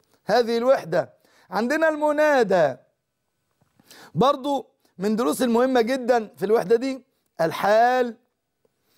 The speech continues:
ونقارن بينه وبين النعت، والتمييز، والاستثناء. هنمر على الدروس دي كلها إن شاء الله.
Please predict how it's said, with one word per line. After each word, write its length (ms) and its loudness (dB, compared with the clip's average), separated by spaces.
ونقارن 600 0
بينه 400 2
وبين 280 -2
النعت، 580 -2
والتمييز، 1000 -2
والاستثناء. 1120 -2
هنمر 380 2
على 200 4
الدروس 300 -6
دي 140 -6
كلها 320 2
إن 60 0
شاء 180 0
الله. 360 2